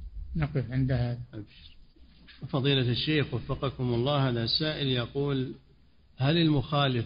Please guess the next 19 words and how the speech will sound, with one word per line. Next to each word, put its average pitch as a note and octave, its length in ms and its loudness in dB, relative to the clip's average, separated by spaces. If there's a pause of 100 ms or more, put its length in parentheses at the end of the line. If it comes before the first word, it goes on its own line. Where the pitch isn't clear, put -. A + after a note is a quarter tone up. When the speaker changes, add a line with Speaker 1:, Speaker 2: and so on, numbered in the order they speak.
(120)
Speaker 2:
في C3 140 2
مسألة B2+ 1000 0
تسلسل C3+ 840 2
الحوادث A#2+ 640 -2 (300)
في B2+ 60 -4
Speaker 1:
هل، A2+ 60 0
Speaker 2:
الماضي"، B2+ 520 4 (400)
Speaker 1:
هل D3 200 2
إيش؟ F3 220 0 (340)
Speaker 2:
"هل C#3+ 100 2
المخالف C3 640 0 (800)
في C3 140 2
مسألة C#3 560 0
تسلسل C3+ 600 -2
الحوادث C3 640 -2
في B2+ 140 -2
الماضي B2+ 460 0
يعتبر C3 580 -2
مبتدعا، B2+ 720 -2